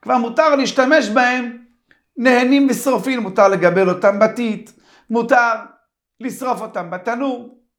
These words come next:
הם כבר נפסדו ממאכל בהמה.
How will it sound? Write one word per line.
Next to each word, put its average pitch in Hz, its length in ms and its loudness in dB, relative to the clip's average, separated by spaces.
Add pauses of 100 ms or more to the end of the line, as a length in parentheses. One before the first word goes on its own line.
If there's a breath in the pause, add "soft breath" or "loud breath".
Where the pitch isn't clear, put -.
(200)
הם 277 200 -8
כבר 269 200 0 (500)
נפסדו 233 680 -4
ממאכל 214 440 2
בהמה. 185 400 -6